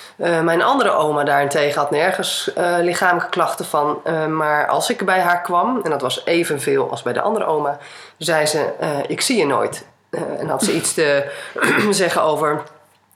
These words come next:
dat de kleur van mijn ketting niet paste bij de kleur van mijn trui en of ik dat die ochtend niet had opgemerkt. Nou, je kan je voorstellen dat ik vrij snel besloot om bij de ene oma, eh, heel veel te komen en bij de andere oma toch een stuk minder.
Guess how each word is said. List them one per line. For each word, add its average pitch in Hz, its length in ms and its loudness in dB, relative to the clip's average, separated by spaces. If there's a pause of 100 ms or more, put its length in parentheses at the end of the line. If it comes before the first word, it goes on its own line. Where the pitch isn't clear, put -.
(120)
dat 160 120 2
de 170 80 -2
kleur 147 220 2
van 147 100 0
mijn 139 160 2
ketting 147 320 0
niet 147 220 -2
paste 139 320 0
bij 139 140 0
de 135 80 -4
kleur 135 240 -2
van 131 120 -2
mijn 131 120 -4
trui 147 320 2
en 143 80 0
of 139 120 -4
ik 143 80 -6
dat 139 160 0
die - 140 0
ochtend 147 280 -2
niet 139 160 -4
had 135 140 -4
opgemerkt. 135 680 -4 (560)
Nou, 165 120 2
je 147 60 2
kan 156 160 2
je 151 60 2
voorstellen 151 400 0
dat 147 160 0
ik 147 160 -4
vrij 143 260 2
snel 147 260 0
besloot 147 500 0
om 151 100 -4
bij 139 120 0
de 147 100 0
ene 170 240 2
oma, 143 420 0
eh, 151 100 -4
heel 139 340 0
veel 160 200 0
te 151 100 -6
komen 143 300 0
en 139 60 0
bij 139 140 -2
de 143 80 0
andere 135 280 -2
oma 131 360 -4
toch 143 160 -10
een 143 60 -8
stuk 135 240 -4
minder. 185 440 0